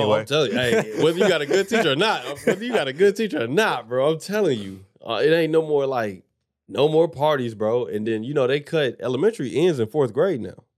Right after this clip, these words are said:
Speaker 1: Really?
Speaker 2: Middle school starts in fifth grade.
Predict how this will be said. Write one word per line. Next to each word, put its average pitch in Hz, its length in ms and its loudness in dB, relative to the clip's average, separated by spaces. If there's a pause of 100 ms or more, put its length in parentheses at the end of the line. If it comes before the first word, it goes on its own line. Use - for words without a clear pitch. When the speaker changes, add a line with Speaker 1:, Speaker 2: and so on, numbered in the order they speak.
(800)
Speaker 1:
Really? 113 320 4
Speaker 2:
Middle 156 260 4
school 131 240 -2
starts 120 300 0
in - 80 -8
fifth 156 240 -2
grade. 92 340 -6